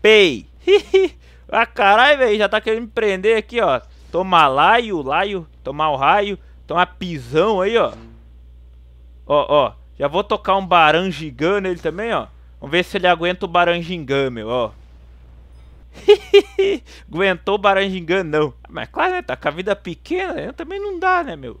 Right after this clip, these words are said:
Ah lá, derrotou o Aizen, ó. Ó, acho que já dá pra mandar ele embora, né? Ó, subindo o castelão aqui dele, ó. Vamos ver o que, que tem aqui em cima, meu.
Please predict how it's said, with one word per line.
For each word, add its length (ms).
Ah 160
lá, 260
derrotou 680
o 40
Aizen, 380
ó. 160
Ó, 160
acho 160
que 80
já 80
dá 140
pra 120
mandar 380
ele 140
embora, 440
né? 240
Ó, 220
subindo 460
o 40
castelão 760
aqui 220
dele, 360
ó. 80
Vamos 240
ver 120
o 40
que, 140
que 120
tem 160
aqui 200
em 60
cima, 440
meu. 220